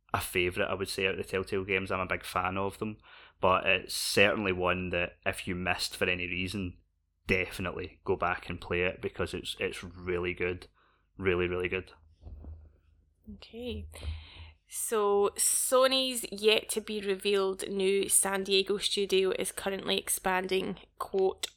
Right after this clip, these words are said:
Speaker 2: "upon existing franchises," with the project said to be a triple A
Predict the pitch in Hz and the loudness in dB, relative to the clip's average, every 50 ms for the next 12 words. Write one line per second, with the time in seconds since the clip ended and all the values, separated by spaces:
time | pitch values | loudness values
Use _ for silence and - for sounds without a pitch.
0 | _ _ _ _ _ - 196 - - - 208 202 196 196 190 - 196 - - - | _ _ _ _ _ -4 -2 0 2 4 4 4 4 2 0 -6 -8 -10 -6 -4
1 | 208 196 - - - - 214 202 202 - - - 202 196 196 214 226 240 - - | -4 -2 -2 -2 -2 -2 -4 -4 -6 -10 -4 0 2 2 2 2 0 -2 -4 -4
2 | 262 262 269 285 294 - 320 359 403 403 - - - - - - - 196 202 - | -4 -4 -4 -6 -6 -4 -2 -2 0 0 0 -2 -4 -8 -14 -10 -6 -4 -4 -4
3 | - 214 - - 214 202 196 208 208 202 - - - 202 190 185 - - 190 - | -4 -2 0 2 2 4 4 2 0 0 0 0 2 2 2 2 0 -2 -2 0
4 | 185 - - - - - - 214 - - 202 - - 196 202 202 - | 0 0 0 -2 -2 -2 -2 -2 -2 -2 -4 -2 -2 0 0 0 0